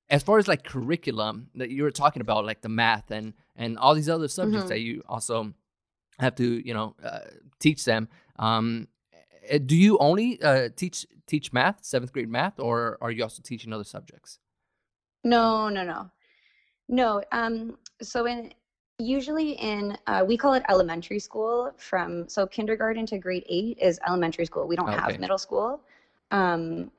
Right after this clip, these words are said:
Speaker 2: but, uh, and then, so we just have elementary school till grade eight, and then it's high school and grade nine to
Speaker 1: Oh,
Speaker 2: twelve.
Speaker 1: interesting.
Speaker 2: Um, anyway, so in elementary school, usually the teacher teaches all subjects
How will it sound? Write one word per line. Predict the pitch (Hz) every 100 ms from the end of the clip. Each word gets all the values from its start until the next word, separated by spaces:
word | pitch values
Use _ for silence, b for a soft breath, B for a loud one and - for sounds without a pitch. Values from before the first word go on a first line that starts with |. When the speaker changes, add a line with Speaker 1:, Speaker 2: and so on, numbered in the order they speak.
| -
Speaker 2:
but, | 180 185 175 -
uh, | 185 170 170 -
and | 202
then, | 190 175
so | - 190
we | 220
just | 233 226
have | 185 -
elementary | 196 185 180 196
school | - 185
till | -
grade | 175 175 170
eight, | 160
and | 160
then | 160
it's | 156 -
high | 156
school | 160 - 147
and | 143 143 - -
grade | 175 160
nine | 80
to | 80
Speaker 1:
Oh, |
Speaker 2:
twelve. | 82 80
Speaker 1:
interesting. | - - B B -
Speaker 2:
Um, | 190 180 170 170 -
anyway, | 220 185
so | 175 190
in | 247
elementary | 254 240 208 185 208
school, | - 220
usually | 214 208 208 240
the | 247
teacher | 247 208 202 - 202 202 202 b b b _
teaches | 226 214 190 -
all | 170 175
subjects | 175 170 175 214 277 -